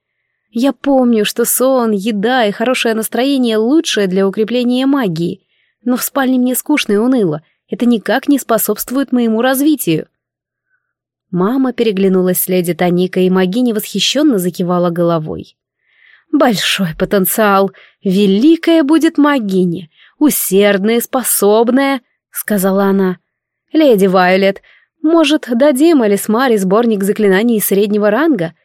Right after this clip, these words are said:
Пусть изучает». «Ну, если начальный уровень пройден за одну ночь, то почему бы и нет?» улыбнулась мама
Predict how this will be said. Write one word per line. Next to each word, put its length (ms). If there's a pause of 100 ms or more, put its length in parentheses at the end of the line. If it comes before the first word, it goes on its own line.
(140)
Пусть 280
изучает». 720 (880)
«Ну, 560 (260)
если 380
начальный 500
уровень 400
пройден 500
за 200
одну 220
ночь, 460
то 120
почему 420
бы 220
и 40
нет?» 400 (280)
улыбнулась 640
мама 400